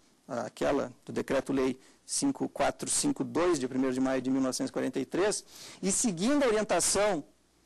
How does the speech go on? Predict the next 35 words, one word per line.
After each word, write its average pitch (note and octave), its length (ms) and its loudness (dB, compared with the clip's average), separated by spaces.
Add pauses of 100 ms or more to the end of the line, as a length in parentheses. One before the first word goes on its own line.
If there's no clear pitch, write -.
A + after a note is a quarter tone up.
(120)
da D3+ 160 2
súmula F#3+ 540 2
número D#3+ 320 0
seiscentos G3+ 360 2
e - 20 0
setenta - 320 0
e - 60 -2
sete F3 420 0
do C#3+ 80 -4
Supremo E3+ 340 0
Tribunal D3+ 380 0
Federal, D3+ 560 0 (880)
que - 400 2 (400)
atestou, - 540 0
ratificou F#3 640 0
a A#3+ 60 4
vi-, E3 160 -4
a C#3+ 240 2
constitucionalidade, E3 840 0 (460)
reconheceu E3 460 0
a A3 40 -2
constitucionalidade D#3+ 760 0 (240)
da E3+ 160 2
necessidade D3+ 640 0
de C#3 100 -4
registro D3 480 -2
no F#3 220 2
Ministério D3+ 400 0
do - 20 -16
Trabalho C3 320 -2
e C#3+ 40 0
Emprego, D#3 480 0 (540)
nós F3+ 280 2
temos, G#3 380 2
então, G3+ 400 0